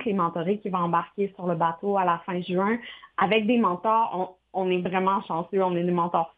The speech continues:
super inspirantes qui ont accepté de plonger dans le projet. Ben, on a espoir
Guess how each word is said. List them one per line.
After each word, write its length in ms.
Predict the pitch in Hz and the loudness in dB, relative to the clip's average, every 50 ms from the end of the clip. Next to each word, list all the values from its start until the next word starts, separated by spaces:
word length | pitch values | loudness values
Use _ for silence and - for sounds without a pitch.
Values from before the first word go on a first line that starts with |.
| _ _ | _ _
super 280 | - 226 202 - 214 185 190 202 196 | -2 -2 0 2 2 2 2 2 -2
inspirantes 600 | 180 190 185 - - 190 180 180 175 185 196 190 - - | -4 -6 -6 -4 -4 -2 0 0 0 0 -2 -6 -8 -6
qui 80 | 190 170 | -4 -2
ont 80 | 165 | -2
accepté 480 | 165 170 - - 175 165 - - 190 185 | -2 -2 -4 -4 -6 -4 -2 0 0 2
de 160 | 170 175 170 | 2 2 2
plonger 420 | 170 - 175 165 165 165 170 185 190 | 2 0 -4 -4 -4 -4 -4 -2 -2
dans 140 | 196 175 | 0 -2
le 80 | 170 170 | -2 -2
projet. 580 | - - - 160 165 165 170 185 208 285 339 330 - - - - - - - _ - | -6 -6 -4 -4 -2 -2 0 2 2 2 0 -2 -8 -20 -20 -20 -20 -20 -16 _ 0
Ben, 100 | 175 165 | 0 2
on 100 | 160 170 | 2 2
a 100 | 175 175 | 2 0
espoir 480 | 175 175 - - - 190 180 185 208 | 0 -4 -6 -4 0 2 2 2 0